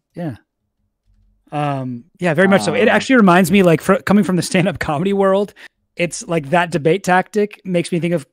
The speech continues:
Speaker 1: uh, comics who are like, "Oh, like, oh, you guys are together? How long have you been dating?" And they ask the dude, and the dude's like,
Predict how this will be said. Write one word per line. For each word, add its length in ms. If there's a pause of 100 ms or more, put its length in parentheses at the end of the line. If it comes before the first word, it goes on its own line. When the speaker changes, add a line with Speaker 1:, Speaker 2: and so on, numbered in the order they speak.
(120)
Speaker 1:
uh, 240
comics 500
who 140
are 100
like, 320 (600)
"Oh, 440
like, 220
oh, 160
you 140
guys 240
are 60
together? 400
How 140
long 180
have 120
you 60
been 120
dating?" 460
And 80
they 80
ask 200
the 60
dude, 300
and 140
the 40
dude's 280
like, 200